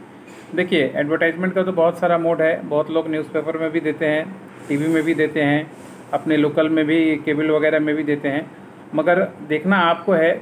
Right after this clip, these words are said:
कि आपका budget कितना है, कितना रुपये आपके पास है ये काम के लिए और कौन सा आपका target area है,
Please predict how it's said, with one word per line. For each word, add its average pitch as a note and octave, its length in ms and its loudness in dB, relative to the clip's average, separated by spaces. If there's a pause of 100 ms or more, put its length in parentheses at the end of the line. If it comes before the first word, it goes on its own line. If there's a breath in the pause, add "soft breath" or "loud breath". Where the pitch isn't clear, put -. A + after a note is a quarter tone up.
कि F#3+ 60 -2
आपका D#3 280 2
budget D#3+ 340 0
कितना C3+ 260 -2
है, A2+ 200 -2 (360)
कितना F3 260 0
रुपये F3 260 2
आपके D#3+ 260 2
पास E3 280 0
है D#3 80 4 (160)
ये D#3+ 80 -2
काम D#3 260 0
के D#3 140 -2
लिए D3+ 240 0
और D#3+ 200 -2
कौन E3 240 -2
सा F3 140 0
आपका E3 260 0
target D#3+ 380 0
area B2+ 300 2
है, A2 180 -2